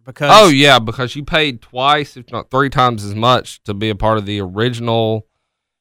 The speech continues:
Speaker 2: you know, venue of
Speaker 1: 'cause you
Speaker 2: Raw.
Speaker 1: thought it was gonna be special.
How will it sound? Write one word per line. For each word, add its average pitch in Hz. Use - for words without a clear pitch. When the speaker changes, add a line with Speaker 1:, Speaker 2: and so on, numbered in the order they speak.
Speaker 2:
you 104
know, 107
venue 117
of 104
Speaker 1:
'cause 98
you 110
Speaker 2:
Raw. 127
Speaker 1:
thought 113
it -
was 170
gonna 190
be 175
special. 214